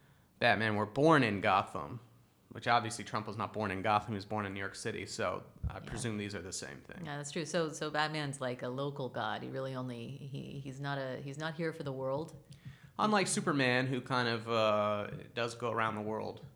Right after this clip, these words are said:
Speaker 2: Superman's American. I mean, he, he's very attached to America. Batman is really about his, his little city-state of Gotham.
Speaker 1: Yeah, most law enforcement is done on a municipal level.
Speaker 2: So you're <laughs> viewing, you view Batman as a,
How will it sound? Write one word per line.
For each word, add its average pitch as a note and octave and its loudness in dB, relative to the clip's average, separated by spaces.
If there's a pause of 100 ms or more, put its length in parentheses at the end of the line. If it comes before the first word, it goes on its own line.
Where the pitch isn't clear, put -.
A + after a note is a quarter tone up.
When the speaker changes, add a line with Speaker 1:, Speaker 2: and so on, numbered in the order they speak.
(120)
Speaker 2:
Superman's B3 -4
American. F#3 -4
I B2 -8
mean, B2+ -4
he, C3 -4
he's C#3+ -4
very D3 -4
attached C#3 -4
to D3 -4
America. C3 -4
Batman C#3+ -4
is C3 -8
really C#3+ -6
about B2+ -4
his, B2+ -10 (140)
his C3 -14
little C3+ -10
city-state - -12
of - -16
Gotham. B2+ -8 (840)
Speaker 1:
Yeah, A3 6
most F3+ 2
law C#3 4 (140)
enforcement C3 -2
is G#2+ -4
done A#2+ -2
on A2 0
a G2 -4 (100)
municipal A2+ -6
level. G#2 -6 (140)
Speaker 2:
So - -6
you're E3 -4
<laughs> - -10
viewing, F3 0 (200)
you E3+ -6
view F3+ -4
Batman C#3+ 0
as C3+ -8
a, C3 -8